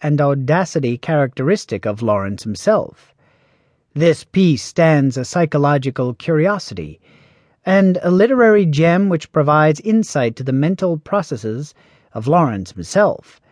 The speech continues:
Fantasia of the Unconscious sheds invaluable light on the work of one of the most acclaimed and infamous modernists in literary history. No message stands alone.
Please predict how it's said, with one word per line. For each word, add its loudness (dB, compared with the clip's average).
Fantasia 2
of -4
the 2
Unconscious -4
sheds 0
invaluable 2
light 2
on 0
the 2
work 0
of -6
one 0
of -2
the 0
most -2
acclaimed -2
and -2
infamous 0
modernists 0
in -2
literary 0
history. -10
No 2
message 0
stands 0
alone. -2